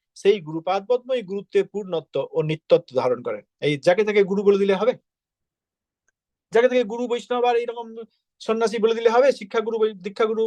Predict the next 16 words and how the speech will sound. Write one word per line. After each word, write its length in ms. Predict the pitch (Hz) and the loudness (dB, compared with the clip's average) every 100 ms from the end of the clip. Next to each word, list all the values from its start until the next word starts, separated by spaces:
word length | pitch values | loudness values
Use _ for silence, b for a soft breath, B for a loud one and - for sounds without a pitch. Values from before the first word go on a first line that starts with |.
| 214 _ _ - | -4 _ _ -8
এসব 180 | 185 214 | 0 4
বলে 160 | 202 214 | 4 2
দিলে 180 | 226 220 | 2 2
হবে? 220 | 226 220 - _ _ _ _ _ _ _ _ _ _ _ _ _ _ | 2 0 -2 _ _ _ _ _ _ _ _ _ _ _ _ _ _
গুরু 140 | 196 233 | -2 0
মানে 140 | 247 | 0
এত 180 | 226 214 | -2 0
বড় 160 | 262 262 | 2 2
বস্তু। 280 | 196 - _ _ _ _ _ _ _ _ _ _ _ _ _ _ _ _ _ _ _ - | -2 -10 _ _ _ _ _ _ _ _ _ _ _ _ _ _ _ _ _ _ _ -10
সমগ্র 400 | - 208 277 262 226 | 0 2 2 2 4
জগৎ 360 | 214 247 269 - | 4 6 4 2
সেই 240 | - 240 | 0 0
গুরুপাদ 360 | 185 214 247 262 247 | 0 -4 0 0 2
পদ্মের 320 | 254 220 226 175 | 0 0 -4 -6
প্রতিফলিত 520 | 190 262 262 254 247 | -12 -8 -6 -4 0
প্রতিবিম্ব। 480 | 208 180 196 175 | 0 0 -2 -2